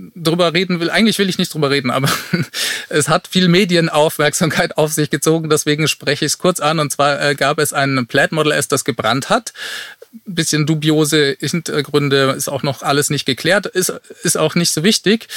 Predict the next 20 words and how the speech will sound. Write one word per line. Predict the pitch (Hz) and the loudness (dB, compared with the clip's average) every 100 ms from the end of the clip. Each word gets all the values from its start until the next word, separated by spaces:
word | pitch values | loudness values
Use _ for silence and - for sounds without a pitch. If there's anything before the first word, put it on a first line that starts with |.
| - - - | -10 -12 -4
Ähm, | 151 160 160 156 151 151 147 - - _ _ _ _ _ _ _ _ _ - | 0 2 2 2 2 0 -4 -8 -14 _ _ _ _ _ _ _ _ _ -4
es | 156 - - _ _ - | -2 -2 -6 _ _ -10
hat | - 185 208 | -2 -2 0
immer | - 180 170 156 | 2 2 2 2
sehr | 165 165 | 2 2
viel | 170 156 | -2 0
Aufmerksamkeit, | 143 147 143 131 127 - 117 - - | 0 0 0 0 -2 0 -2 -2 -2
wenn | 135 147 | 0 0
sowas | 143 131 - | 0 0 0
passiert. | 127 - 202 302 - - - _ - | -2 2 2 0 -4 -16 -20 _ 0
Und, | 160 175 180 160 | 4 4 2 0
ähm, | 156 160 156 156 151 151 | 0 2 2 0 -2 -2
ich | 165 170 - - | -2 -4 -6 -10
habe | 175 156 156 | -4 -2 0
auch | - | 0
schon | 156 | 0
Kommentare | - 139 131 190 208 202 | 0 -2 0 2 2 0
gekriegt, | 175 - 175 - 160 | -2 -2 -4 0 0
dann, | 160 160 | 2 0
äh, | 156 | -2